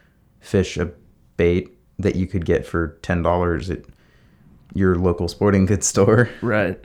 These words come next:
Speaker 1: And he could catch a bunch of huge bass on it, but
Speaker 2: Right.
Speaker 1: you
Speaker 2: It's
Speaker 1: could
Speaker 2: the
Speaker 1: go buy that same bait and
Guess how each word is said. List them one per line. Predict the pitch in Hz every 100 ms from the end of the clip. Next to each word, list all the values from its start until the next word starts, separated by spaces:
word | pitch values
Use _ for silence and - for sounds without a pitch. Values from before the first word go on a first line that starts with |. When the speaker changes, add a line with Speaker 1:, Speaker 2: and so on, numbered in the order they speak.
| - 101
Speaker 1:
And | 95 95
he | 98
could | 87
catch | - 92
a | 87
bunch | 87 87
of | 82 82 87 _ - - - - -
huge | - 101 82 -
bass | 95 95
on | 87 85
it, | 92 -
but | 87 87
Speaker 2:
Right. | 90
Speaker 1:
you | 87 - - - - - 104
Speaker 2:
It's |
Speaker 1:
could | 104
Speaker 2:
the | 98
Speaker 1:
go | 101
buy | 92 92
that | 92 -
same | 95 85
bait | 92 98 92 -
and | 92 90 90